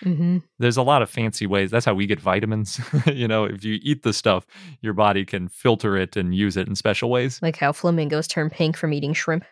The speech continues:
Speaker 2: Exactly. So one potentially poisonous bird is the common quail, also known as the European quail.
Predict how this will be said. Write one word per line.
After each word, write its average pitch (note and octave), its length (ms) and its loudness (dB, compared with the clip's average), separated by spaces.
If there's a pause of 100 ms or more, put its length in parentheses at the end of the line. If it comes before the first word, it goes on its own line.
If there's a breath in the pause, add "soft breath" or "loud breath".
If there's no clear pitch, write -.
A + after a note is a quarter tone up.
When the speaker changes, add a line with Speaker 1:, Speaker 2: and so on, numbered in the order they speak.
Speaker 2:
Exactly. B2 500 2 (1000)
So A#2+ 460 4
one D3 280 4
potentially B2+ 480 2
poisonous G2 480 2
bird F#2+ 400 2 (300 soft breath)
is G#2 200 2
the G2 80 0
common D3 540 2
quail, G2 560 2 (160)
also B2+ 240 2
known A2 220 2
as G2+ 240 0
the F#2+ 100 -12
European A#2 640 2
quail. - 400 -2